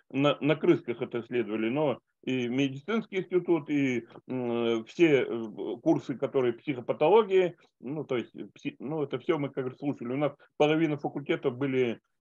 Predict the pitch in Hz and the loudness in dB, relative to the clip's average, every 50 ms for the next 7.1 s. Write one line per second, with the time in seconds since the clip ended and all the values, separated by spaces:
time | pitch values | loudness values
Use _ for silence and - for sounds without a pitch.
0 | _ - 110 113 113 - - 143 143 190 208 208 170 135 110 101 85 - _ _ | _ -6 -6 -6 -6 -2 -2 2 4 4 4 4 4 2 -2 -4 -6 -6 _ _
1 | _ _ _ _ - 113 120 117 160 151 151 147 151 143 139 135 135 135 131 123 | _ _ _ _ -8 -8 -6 -2 0 -2 0 0 -2 -2 0 0 2 2 2 0
2 | 117 - 113 - - - 117 117 107 98 98 85 65 78 90 143 165 - - - | 0 -2 -6 -12 -10 -8 -4 -2 -2 -2 -2 -4 -8 -10 -8 -8 -8 -8 -10 -10
3 | _ - 139 135 - 139 - 147 139 - 185 175 - 196 180 170 156 160 135 - | _ 0 0 0 0 0 -2 0 0 0 -2 2 2 2 2 4 4 2 2 2
4 | - 107 98 - 139 127 _ _ - _ _ _ - - 208 220 160 135 143 131 | 0 -14 -14 -14 -18 -20 _ _ -20 _ _ _ -16 -8 -8 -8 -6 -6 -6 -4
5 | - 143 131 127 131 120 104 92 90 87 - _ _ _ _ _ _ _ _ _ | -4 -6 -6 -4 -2 -2 -2 -2 -4 -8 -12 _ _ _ _ _ _ _ _ _
6 | _ _ _ _ _ _ _ _ _ _ _ - 131 139 139 135 156 208 381 269 | _ _ _ _ _ _ _ _ _ _ _ -4 -2 -2 -2 0 2 2 2 2
7 | - - | 2 0